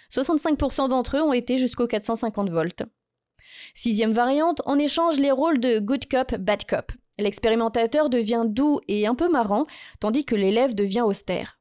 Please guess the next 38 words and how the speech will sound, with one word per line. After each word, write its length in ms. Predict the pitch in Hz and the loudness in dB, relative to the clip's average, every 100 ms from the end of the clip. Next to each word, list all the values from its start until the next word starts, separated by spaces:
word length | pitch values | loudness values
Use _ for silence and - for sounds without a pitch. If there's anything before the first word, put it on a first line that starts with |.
| _ _ _ | _ _ _
Pas 220 | 302 381 | 0 2
vraiment 280 | 339 330 349 | 2 0 0
de 60 | 311 | 0
changement 440 | 302 269 254 285 | 0 2 2 2
dans 80 | 269 | 2
les 140 | 254 | 2
résultats. 520 | 240 233 233 175 156 _ - - - - | 2 2 0 -2 -4 _ -20 -20 -20 -8
Si 100 | - | -4
on 60 | 196 | 0
pouvait 200 | 240 240 | 2 2
supposer 520 | 262 247 262 262 277 | 0 0 0 0 -2
que 100 | 208 | -2
c'était 300 | 214 202 226 | -2 0 0
le 100 | 220 | 2
côté 300 | 226 214 226 | 0 0 -2
sec 380 | - 302 285 - | 0 -2 -2 -2
et 100 | 226 | -2
autoritaire 560 | 254 269 247 240 247 | 0 0 0 0 -2
de 100 | 202 | 0
l'expérimentateur 920 | 180 185 - 208 214 208 202 202 226 214 | -2 -2 0 0 0 -2 -4 -2 -4 -4
qui 160 | - | -12
pouvait 360 | - 190 196 185 | -10 -6 -4 -4
influer 480 | 208 214 - 233 240 | -2 -2 0 0 0
sur 280 | - 202 180 | -2 -4 -4
l'obéissance 520 | 190 190 196 - 214 | -4 -2 -2 -2 -2
des 120 | 185 180 | -4 -4
sujets, 380 | 214 202 247 294 - - - - | -2 0 0 -2 -12 -20 -20 -6
il 160 | 247 | -4
semblerait 400 | 247 311 302 302 | 0 0 2 0
que 120 | 320 277 | 0 -2
ce 140 | 262 | -2
soit 200 | 247 294 | -2 -2
plutôt 320 | 269 240 285 | -2 -2 -2
son 220 | - 247 208 | 0 0 0
rôle 320 | 240 247 - | 2 2 2
en 100 | 208 | -4
tant 140 | 202 | -4
qu'expert 640 | 202 277 277 - 208 165 | -2 -2 -2 -2 0 0